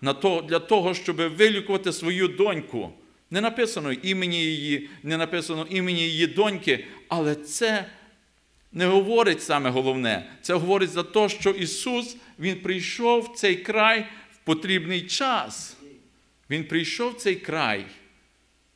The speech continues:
Він війшов туди з учнями своїми, і ця жінка, хтось їй сказав про нього, тому що вона не прийшла і не питалася його, чи ти є учитель,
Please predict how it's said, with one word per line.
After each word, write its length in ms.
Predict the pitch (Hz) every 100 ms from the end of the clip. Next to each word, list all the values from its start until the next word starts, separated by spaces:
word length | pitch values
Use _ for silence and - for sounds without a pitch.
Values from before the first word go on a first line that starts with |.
| _ _ 127
Він 160 | 143
війшов 520 | 143 160 160 247 240
туди 300 | 233 185 170
з 100 | 139 214
учнями 400 | 214 208 180 160
своїми, 540 | - 160 143 120 110 - - -
і 200 | 180 165 - -
ця 200 | - 147
жінка, 640 | 131 202 220 220 202 127 110 - _
хтось 480 | - - 233 226 226
їй 200 | 185 175
сказав 680 | 160 - 160 143 180 208 196
про 160 | 175 180
нього, 500 | 180 160 107 90 - - _ _ _ _ _ _ -
тому 220 | 143 147
що 200 | - 160
вона 360 | 165 170 160 143 - -
не 140 | 151
прийшла 540 | 151 147 - 202 214 175
і 60 |
не 140 | 147 147
питалася 640 | 147 147 226 202 180 160
його, 520 | 143 127 127 123 - - - - - _ - - _ _
чи 140 | - 143
ти 200 | - 180
є 160 | 156
учитель, 720 | 151 147 - 165 156 - 98